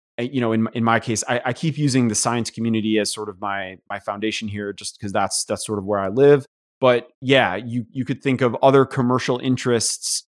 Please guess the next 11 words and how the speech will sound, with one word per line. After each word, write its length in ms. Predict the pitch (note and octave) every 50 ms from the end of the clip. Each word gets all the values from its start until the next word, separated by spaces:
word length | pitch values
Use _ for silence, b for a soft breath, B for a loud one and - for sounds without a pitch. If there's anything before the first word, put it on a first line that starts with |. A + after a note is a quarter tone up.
| _ _ _ _ _ -
full 260 | - - D3+ C#3+ C3
of 160 | B2+ - -
people 320 | - D3 C3+ - B2 A#2 A2
that 280 | A#2 A2 A2+ - - _ _ _ _
don't 180 | C#3+ B2+ C3
have 220 | C3 B2+ B2+ A2 A#2
any 240 | - B2 A#2+ A#2+ A#2
desire 480 | G#2+ A2 G2+ A2 G#2 G#2+ A2 G#2+ G#2+ G#2
to, 240 | - - G#2+ G#2 F#2 - _ -
to 80 | -
do, 640 | A2 G2 G#2+ A2 A2+ G#2+ G#2+ G#2 G2+ G2 G2 -